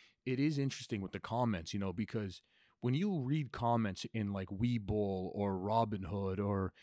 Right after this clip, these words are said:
even, like, StockTwits or whatever, you know, it, it's, it's interesting because you don't know what these people are doing. You don't know what their goal is. Is their goal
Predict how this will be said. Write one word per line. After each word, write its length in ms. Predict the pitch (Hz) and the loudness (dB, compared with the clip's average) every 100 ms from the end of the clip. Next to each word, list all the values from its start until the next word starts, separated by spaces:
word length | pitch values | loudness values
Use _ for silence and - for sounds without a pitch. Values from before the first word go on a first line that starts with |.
| - - | -18 -4
even, 340 | 113 117 110 | 0 0 -2
like, 140 | 104 - | -6 -12
StockTwits 800 | - - 110 110 - 110 95 - | -8 -2 0 -2 -4 -4 -4 -4
or 80 | 98 | 0
whatever, 580 | 101 110 123 90 92 - - - _ | 2 2 2 0 -6 -8 -18 -20 _
you 100 | 120 | -2
know, 200 | 113 113 | 0 0
it, 200 | 123 117 | -2 -6
it's, 400 | 120 - - - - _ _ _ - | -10 -10 -12 -14 -18 _ _ _ -10
it's 160 | 123 | -2
interesting 680 | 170 202 185 - 113 107 104 | -2 -2 -4 -4 -4 -4 -4
because 580 | 95 107 110 104 95 - _ _ _ _ - | -4 -6 -4 -4 -6 -10 _ _ _ _ -14
you 260 | 98 123 | -2 0
don't 380 | 123 127 143 160 | 4 4 4 2
know 180 | 120 117 | 2 2
what 160 | 110 | 2
these 140 | 110 101 | -2 -4
people 280 | 117 101 107 | -6 -4 -4
are 120 | 95 | -4
doing. 340 | 98 85 85 | -4 -4 -4
You 80 | 95 | -2
don't 160 | 120 139 | 0 2
know 200 | 143 104 | 2 2
what 240 | 104 113 - | -2 -2 -2
their 220 | 104 98 | -4 -4
goal 440 | 87 104 98 95 85 | -2 0 2 0 -4
is. 140 | 80 | -8
Is 200 | 90 104 | -8 -2
their 160 | 110 104 | -2 -2
goal 520 | 95 107 113 135 143 | 0 2 6 6 4